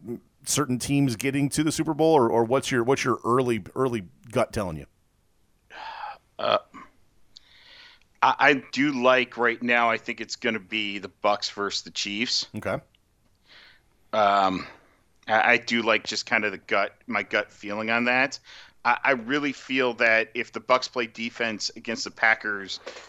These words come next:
Speaker 2: like they did versus Saints, it's gonna be a long day for Aaron Rodgers.
Speaker 1: I think I'm in the same boat as maybe the N F L, that they're okay with anybody winning it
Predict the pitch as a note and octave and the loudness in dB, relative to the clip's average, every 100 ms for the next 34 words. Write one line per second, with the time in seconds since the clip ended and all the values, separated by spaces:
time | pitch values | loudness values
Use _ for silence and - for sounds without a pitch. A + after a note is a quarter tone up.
0 | - A2 - A2+ A#2 F#2+ G#2 - G#2 - | -2 -2 0 -2 -2 -2 -4 -4 -2 0
1 | A#2 G2+ G2 F2+ A2+ G#2+ G2+ F#2+ G2 G2 | 0 -2 -6 -6 -4 -2 -2 -2 0 0
2 | F2 F#2 F2+ F#2 F2 E2+ E2+ E2+ E2 C#2+ | 0 -2 -2 -4 -2 -2 0 0 -2 -6
3 | - - - - _ _ _ _ - B2 | -8 -10 -20 -20 _ _ _ _ -6 0
4 | D#3+ A#3 - - E3 D3+ - - B2+ C#3+ | 0 0 -4 0 2 0 -2 0 2 2
5 | C3 A#2+ - B2 G#2+ A2+ F#2 D#2 F#2 G#2 | 2 0 0 0 2 0 0 -4 -2 -2
6 | G#2 F#2 F2+ E2+ F2 D#2 C#2 D2 - C3 | -2 0 0 -2 -4 -4 -4 -6 0 4
7 | G#3+ D3 - A#2+ G2+ F2 - F2+ A#2 A#2 | 6 4 2 -2 0 -2 -4 -4 -2 2
8 | A#2 A#2 F2+ F#2+ G2 G#2+ | 2 2 -2 -4 -2 -4